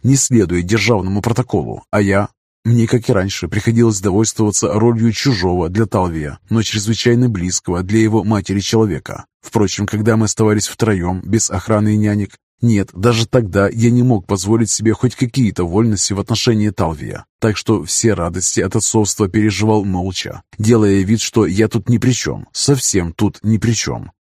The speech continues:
Единственное, что мне разрешалось Анцилой, это играть с пацаном в его немудреные детские игры.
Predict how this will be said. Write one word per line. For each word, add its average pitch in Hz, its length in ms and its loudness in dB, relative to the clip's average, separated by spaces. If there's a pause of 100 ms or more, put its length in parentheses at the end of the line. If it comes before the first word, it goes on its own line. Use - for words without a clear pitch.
Единственное, 98 640 0
что - 160 -2
мне 107 160 2
разрешалось 104 640 0
Анцилой, 104 560 0
это 113 260 2
играть 107 280 2
с - 60 -6
пацаном 107 500 0
в 92 60 -4
его 104 380 2
немудреные 113 680 2
детские 110 420 0
игры. - 480 -6